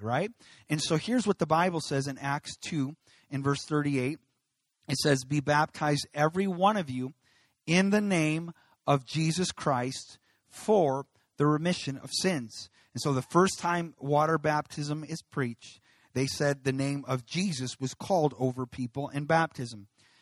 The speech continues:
The next time you read about water baptism occurring, Acts eight in verse sixteen, the Bible says they were baptized in the name of the Lord Jesus. And this is, uh, uh, Philip, who is another preacher, an evangelist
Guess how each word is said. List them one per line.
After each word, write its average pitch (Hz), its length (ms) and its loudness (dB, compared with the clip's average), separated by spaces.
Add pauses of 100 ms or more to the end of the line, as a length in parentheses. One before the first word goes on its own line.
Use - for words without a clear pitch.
(160)
The 131 80 0
next 175 240 6
time 190 180 8
you 170 140 0
read 160 200 2
about 143 260 0
water 143 360 2
baptism 135 580 -4
occurring, 139 580 -4 (300)
Acts 135 440 -2 (100)
eight 143 340 -2
in 139 140 -6
verse 135 320 2
sixteen, 151 640 -6 (380)
the 120 100 -4
Bible 147 320 2
says 147 260 -2
they 147 160 0
were 139 180 2
baptized 131 1000 -2 (380)
in 139 160 2
the 135 80 2
name 143 580 -2 (400)
of 139 100 2
the 139 120 4
Lord 139 260 4
Jesus. 135 640 -4 (320)
And 127 240 -4
this 147 260 0
is, 131 280 -2
uh, 127 40 -2
uh, 127 360 -2
Philip, 196 560 0
who 147 120 -2
is 139 100 -4
another 175 300 0
preacher, 139 500 -6
an 131 100 -4
evangelist 135 760 -4